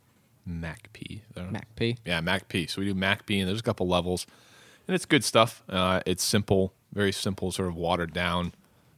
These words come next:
Speaker 1: uh, you know, jiu-jitsu. But you do it with armor on, you do it with guns, you sprinkle some reality on it. So you're using a, you know, like a Sims gun or a Sims knife to talk about priorities, so you don't get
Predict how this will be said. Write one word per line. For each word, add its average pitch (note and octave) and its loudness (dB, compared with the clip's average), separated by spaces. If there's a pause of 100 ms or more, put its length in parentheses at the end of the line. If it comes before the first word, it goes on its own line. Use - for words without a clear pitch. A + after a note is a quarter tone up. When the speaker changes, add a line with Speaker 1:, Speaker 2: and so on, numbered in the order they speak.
Speaker 1:
uh, F2 -2 (340)
you F#2 -4
know, F2+ -2
jiu-jitsu. F2+ 0 (300)
But F#2+ -4
you A#2 -2
do A2 4
it G2+ 4
with F#2+ 2
armor F2+ 0
on, E2+ 0
you D#2+ -4
do E2+ -4
it - -14
with - -20
guns, E2 -4
you F2+ -6
sprinkle G#2 -4
some - -8
reality E2 0
on E2 -2
it. - -8
So - -2
you're E2+ -2
using F2 -2
a, E2 -2 (920)
you G#2 2
know, F#2+ 4
like F2 -2
a E2+ -2
Sims F2+ 2
gun F#2 0
or F2 -2
a E2+ -4
Sims F2 -2
knife E2+ -4
to E2 -6
talk E2+ -4
about F2 -4
priorities, E2+ -4
so - -6
you E2+ -6
don't F2 -6
get E2+ -6